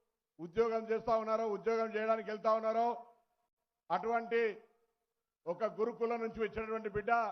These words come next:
బుర్రా వెంకటేశం గారికి కూడా, వారికి కూడా ఒకసారి, ఎందుకంటే product from గురుకుల,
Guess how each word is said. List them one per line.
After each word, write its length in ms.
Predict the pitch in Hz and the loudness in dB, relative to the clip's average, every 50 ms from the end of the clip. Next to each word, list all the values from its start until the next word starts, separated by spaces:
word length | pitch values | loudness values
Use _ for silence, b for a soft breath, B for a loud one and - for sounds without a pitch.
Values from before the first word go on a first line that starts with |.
| - - - _ _ _ _ _ _ - | -6 -10 -20 _ _ _ _ _ _ -4
బుర్రా 180 | 185 220 226 | 0 2 2
వెంకటేశం 600 | 220 214 214 214 214 233 233 240 226 - 233 226 214 | 2 2 -2 -4 -4 0 0 0 0 0 -4 -2 0
గారికి 220 | 220 220 220 - | 0 0 0 0
కూడా, 140 | 220 226 220 | 0 0 2
వారికి 260 | 208 208 214 220 202 | 2 2 0 0 -2
కూడా 120 | 226 220 220 | -2 -2 -2
ఒకసారి, 300 | 208 208 - 214 214 214 | -4 -4 -2 -2 -2 -2
ఎందుకంటే 460 | 214 208 208 214 220 214 220 226 226 220 202 180 - - - _ _ _ _ _ _ _ _ _ _ _ _ _ _ _ - | -4 -8 -6 -6 -6 -4 -2 -2 0 0 0 -2 -4 -10 -20 _ _ _ _ _ _ _ _ _ _ _ _ _ _ _ -4
product 420 | 185 202 214 226 233 233 - 233 | -2 0 0 2 0 0 2 0
from 280 | 240 196 233 226 226 220 202 175 - _ _ _ _ _ _ _ _ _ _ _ | 0 2 2 2 2 0 -4 -10 -18 _ _ _ _ _ _ _ _ _ _ _
గురుకుల, 360 | 160 196 214 208 - 233 240 | -2 -2 -2 0 0 2 4